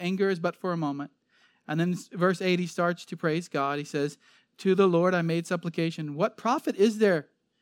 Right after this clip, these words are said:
in my blood if I go down to the pit? God, I can't praise you there. Please don't kill me, in other words. I can't continue to praise you, and I want to continue. Don't send me to my death. He realizes he's in sin. He calls to the Lord.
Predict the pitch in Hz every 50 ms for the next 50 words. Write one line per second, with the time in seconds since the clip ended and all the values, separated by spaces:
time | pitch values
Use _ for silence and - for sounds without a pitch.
0 | _ _ _ _ - 196 208 214 208 185 175 190 208 202 185 - 170 160 175 180
1 | 190 185 170 - 180 170 160 - 208 208 - - _ _ _ _ _ _ _ _
2 | _ _ _ _ _ - 185 180 196 208 - 214 - 208 196 - 196 196 190 160
3 | 180 160 151 180 226 220 185 - - - 320 330 330 285 226 185 - 240 254 285
4 | 302 226 185 170 170 165 165 165 165 143 147 139 - - - _ _ _ _ _
5 | _ _ _ _ _ _ _ _ _ _ - - 208 208 - 277 285 262 254 233
6 | - 254 269 277 277 247 208 175 - 240 247 277 302 262 214 208 190 180 180 180
7 | 214 262 277 262 - 226 208 180 - 240 277 294 262 214 175 165 202 240 254 254
8 | 240 - - 226 247 277 285 277 247 208 196 185 180 - _ _ _ _ _ _
9 | _ _ _ - 220 190 170 156 190 208 208 160 - _ _ _ _ _ _ _
10 | _ _ _ _ _ _ _ _ _ _ _ _ _ _ _ _ _ _ _ _
11 | _ _ _ _ _ _ _ _ _ _ _ _ _ _ _ _ _ _ _ _
12 | _ _ _ _ 208 202 180 160 165 190 196 226 240 233 220 220 208 208 196 170
13 | 208 190 170 175 175 170 160 - 170 151 147 143 147 143 - - - 185 180 185
14 | 196 190 - - 202 190 196 180 170 156 156 147 143 143